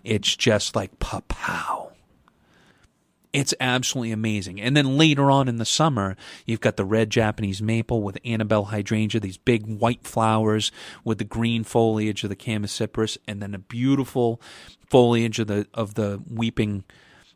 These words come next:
cherry, or actually it's an upright cherry, autumnalis. But it, and then the creamy edge to that vinca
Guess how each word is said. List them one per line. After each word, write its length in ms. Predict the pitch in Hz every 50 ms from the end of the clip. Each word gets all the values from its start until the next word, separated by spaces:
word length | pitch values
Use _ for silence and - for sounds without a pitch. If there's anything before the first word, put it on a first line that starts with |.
| _ -
cherry, 500 | - - 120 107 104 101 98 98 101 _ _ _ _ _ _ _ _ _ _ _ _ -
or 120 | - 110
actually 300 | 107 107 - - - 113
it's 120 | 104 - -
an 100 | 113 - -
upright 320 | 117 113 - 117 107 -
cherry, 320 | - - - 104 101 98 101
autumnalis. 840 | - 110 110 107 104 101 101 104 101 98 98 101 98 - - - - _ - - - - - - _ -
But 120 | 160 156
it, 180 | 151 - - _ _ -
and 140 | 135 135 131
then 140 | 135 127 123
the 100 | 120 - _ -
creamy 680 | - - - - 151 156 156 156 151 156 156 151 - _ -
edge 420 | 131 123 120 117 123 - - -
to 100 | - - 113
that 200 | 110 107 101 101
vinca 520 | 107 123 147 175 160 - 101 95 95 95